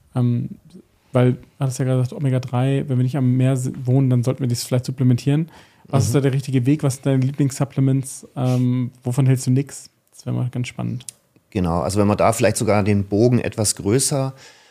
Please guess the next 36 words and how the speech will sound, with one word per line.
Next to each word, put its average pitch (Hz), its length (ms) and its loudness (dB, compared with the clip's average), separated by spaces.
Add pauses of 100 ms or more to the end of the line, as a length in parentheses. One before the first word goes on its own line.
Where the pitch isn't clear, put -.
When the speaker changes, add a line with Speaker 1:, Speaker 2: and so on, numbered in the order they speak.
Speaker 2:
spannen, 160 840 0 (500)
ähm, 107 520 4 (420)
was - 600 0 (360)
auf 98 180 -4
jeden 120 160 4
Fall 110 180 2
ein 110 100 2
ganz 98 240 -2
wichtiges 117 540 -2
Supplement 110 720 -2
ist, - 580 -4
das 107 140 -6
ist 104 180 -6
Vitamin 104 480 0
D. 135 340 -2 (140)
Speaker 1:
Ja. 139 300 4 (440)
Speaker 2:
Also 98 420 -4
wir 113 300 0
sehen 110 480 2
eigentlich 110 440 0
bei 85 80 0
uns, 117 460 0
bei 95 100 -2
unseren 120 400 -2
Patienten 113 640 -4
im 92 120 -2
Krankenhaus, 113 840 -2
bei - 120 -6
denen 104 320 0
wir 104 420 0
eigentlich 104 360 -4
immer 120 200 2
den 107 160 0
Vitamin 107 360 -2
D-Spiegel 92 540 -4
messen, 127 560 0